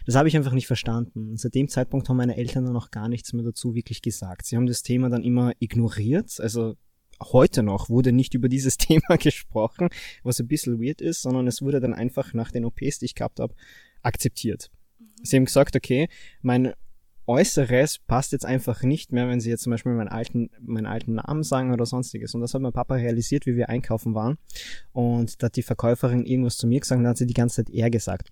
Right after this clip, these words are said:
Speaker 1: Logischerweise, weil Bart, meine Stimme ist jetzt auch nicht mehr hoch, weißt
Speaker 2: Mhm.
Speaker 1: du. Ähm, und er hat die ganze Zeit „sie“ gesagt, nicht? Und ich glaube, die Verkäuferin hat gedacht, dass mein Papa einfach verrückt wäre. <laughs> Und das war der Zeitpunkt, wo er dann nie wieder „sie“ gesagt hat, <laughs>
Speaker 2: Echt?
Speaker 1: meinen alten
Speaker 2: Okay.
Speaker 1: weiblichen Namen. Also.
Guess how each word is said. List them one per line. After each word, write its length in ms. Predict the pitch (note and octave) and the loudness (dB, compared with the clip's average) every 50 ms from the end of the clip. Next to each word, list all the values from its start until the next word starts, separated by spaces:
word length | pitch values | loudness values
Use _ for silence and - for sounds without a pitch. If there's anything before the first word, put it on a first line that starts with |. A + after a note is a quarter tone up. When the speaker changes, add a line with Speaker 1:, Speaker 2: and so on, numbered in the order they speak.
| - B2 | -2 0
Speaker 1:
Logischerweise, 640 | A#2+ A2+ A#2+ - - A#2 A#2+ A#2+ A#2 G#2+ G2+ F#2 E2+ | 2 2 2 4 4 4 6 6 4 4 2 0 0
weil 200 | F#2 F2+ F2+ - | 2 0 0 0
Bart, 420 | - - G2+ F#2+ G2+ A2+ - - - | 2 4 4 4 4 2 0 -2 -2
meine 160 | A#2 A2 A2 | 0 0 0
Stimme 260 | - - A#2+ A2 A2+ | 0 2 2 4 4
ist 100 | A2+ - | 2 2
jetzt 100 | A2+ - | 0 -4
auch 160 | G#2 G#2 G#2+ B2+ | -2 -2 2 2
nicht 160 | A#2+ - - | 2 4 4
mehr 160 | B2+ A2 - | 2 2 2
hoch, 260 | B2+ B2 D3 - - | 2 2 2 2 0
weißt 280 | - A#2 C3 - A2+ A2+ | 0 -2 -2 -2 -4 -6
Speaker 2:
Mhm. 40 | B2 | -4
Speaker 1:
du. 160 | A2+ A#2+ - - - - - - - - - - | -4 -4 -4 -6 -6 -8 -10 -10 -12 -12 -6 -2
Ähm, 460 | A#2 A2+ A2+ A2+ A2+ A2+ A#2 A#2 A2+ - _ | 0 2 2 2 2 2 2 0 -2 -4 _
und 160 | - A#2+ A#2 | 0 0 2
er 120 | - A2+ B2+ | 2 2 2
hat 80 | - | 2
die 40 | D3+ | 2
ganze 220 | - C#3 C#3 - - | 2 2 0 2 2
Zeit 160 | C3+ A#2+ - | 2 2 2
„sie“ 240 | - - E3+ F#3+ G3 | 0 2 2 4 4
gesagt, 480 | - C3+ - - - - - - - | 4 2 2 0 -6 -8 -8 -8 -4
nicht? 240 | - C#3 E3 - - | -4 -4 -4 -4 -6
Und 180 | - A#2+ A2+ A2 | -4 -4 -2 -2
ich 80 | - | -2
glaube, 300 | - - D3+ F#3 F#3 D3+ | -2 2 4 6 6 6
die 100 | C3 B2 | 6 6
Verkäuferin 640 | - - - - - - G3+ - - D#3 C#3 C3+ B2 | 8 8 8 12 12 12 12 12 10 8 8 8 8
hat 120 | B2 B2 - | 6 2 0
gedacht, 340 | - A2+ A2+ C3 D#3+ - - | 0 0 0 0 -2 -4 -4
dass 120 | - - | -2 0
mein 100 | B2+ A#2+ | 0 2
Papa 240 | - A#2 C#3+ - - | 2 2 0 0 0
einfach 320 | - A#2+ B2 - - A2 - | 0 2 2 2 2 2 2
verrückt 400 | - A2+ G#2+ - - - - - | 4 6 6 6 6 2 0 6
wäre. 160 | - - F#3 | 12 12 12
<laughs> 640 | - - - - - - - - - - - G#3 - | 12 12 12 10 10 8 6 6 4 2 2 0 2
Und 120 | C#3 B2+ | 6 8
das 200 | C3+ C3 - - | 8 8 8 10
war 120 | D#3+ F3 E3+ | 10 10 12
der 160 | D#3 - - | 12 12 10
Zeitpunkt, 800 | - - - - F3 G#3+ G4 A4 G4 - D3+ D#3+ F#3+ G#3 - D3 | 12 12 12 12 12 12 10 8 6 8 10 10 10 10 10 12
wo 80 | D3 D#3 | 12 12
er 280 | - - C#3+ D#3+ G3 | 12 12 10 10 10
dann 240 | C#3 D3 C#3+ D#3 D3 | 10 10 8 10 12
nie 240 | E3 G3 A#3 A#3 E3+ | 12 12 12 12 10
wieder 280 | E3+ G3 F3+ F#3 F3 | 8 8 8 8 8
„sie“ 180 | E3 F3 G3+ A3 | 10 8 10 12
gesagt 480 | F3+ E3+ - - G#2 G#2 B2+ - - E3+ | 12 12 12 10 4 4 4 6 10 12
hat, 100 | F3 - | 12 12
<laughs> 80 | - | 12
Speaker 2:
Echt? 200 | G3+ - - G3+ | 12 12 12 12
Speaker 1:
meinen 240 | G3 F#3 - - G#3 | 12 12 12 12 12
alten 160 | - - F4 E4+ - A#3 | 12 12 10 10 10 10
Speaker 2:
Okay. 100 | G#3 D#4+ | 12 12
Speaker 1:
weiblichen 480 | F#3+ G3 F#3+ - - G#3 F#3+ - - D#4+ B4 | 12 12 10 10 12 10 10 10 10 10 10
Namen. 440 | G#4 - D#3 - - E3 C3 A#2+ A2+ | 10 10 12 10 10 10 8 2 2
Also. 240 | B2 A#2+ A2 A2 | 0 0 -2 0